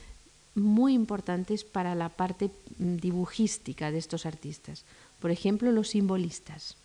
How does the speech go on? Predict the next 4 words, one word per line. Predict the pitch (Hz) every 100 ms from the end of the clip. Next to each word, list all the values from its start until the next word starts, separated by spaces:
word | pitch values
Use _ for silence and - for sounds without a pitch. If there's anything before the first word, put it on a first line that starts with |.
| _ 202
¿m? | 233 - - - - - - - - 190
Y |
los | 185 180
simbolistas, | 190 180 180 226 233 247 254 -